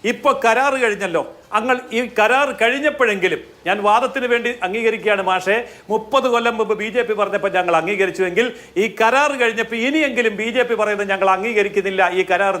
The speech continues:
നീട്ടിക്കൊടുക്കുന്നില്ല, എന്താ പറയാത്തത്? മറ്റ് പദ്ധതികളൊക്കെ, ബി ജെ പി പറഞ്ഞ പദ്ധതികൾ കേരളത്തിൻ്റെ അകത്ത് കേറ്റില്ല എന്ന് പറയുകയും അത് കേറ്റാതെ കാത്തു സംരക്ഷിക്കുകയും ചെയ്യുന്ന ബി ജെ പിയിൽ നിന്ന് കേരളത്തെ സംരക്ഷിക്കുന്ന ആ പിണറായി വിജയന് എന്തുകൊണ്ട് ഈ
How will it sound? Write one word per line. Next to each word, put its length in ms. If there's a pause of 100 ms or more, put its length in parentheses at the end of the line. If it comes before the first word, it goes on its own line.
നീട്ടിക്കൊടുക്കുന്നില്ല, 800 (480)
എന്താ 260
പറയാത്തത്? 480 (640)
മറ്റ് 360
പദ്ധതികളൊക്കെ, 640 (240)
ബി 180
ജെ 140
പി 100
പറഞ്ഞ 260
പദ്ധതികൾ 380 (140)
കേരളത്തിൻ്റെ 600
അകത്ത് 220 (180)
കേറ്റില്ല 540 (120)
എന്ന് 220
പറയുകയും 540 (360)
അത് 100 (100)
കേറ്റാതെ 520 (220)
കാത്തു 340
സംരക്ഷിക്കുകയും 640
ചെയ്യുന്ന 360
ബി 160
ജെ 160
പിയിൽ 200
നിന്ന് 140 (120)
കേരളത്തെ 460
സംരക്ഷിക്കുന്ന 560 (560)
ആ 20 (140)
പിണറായി 440
വിജയന് 340 (260)
എന്തുകൊണ്ട് 440 (480)
ഈ 60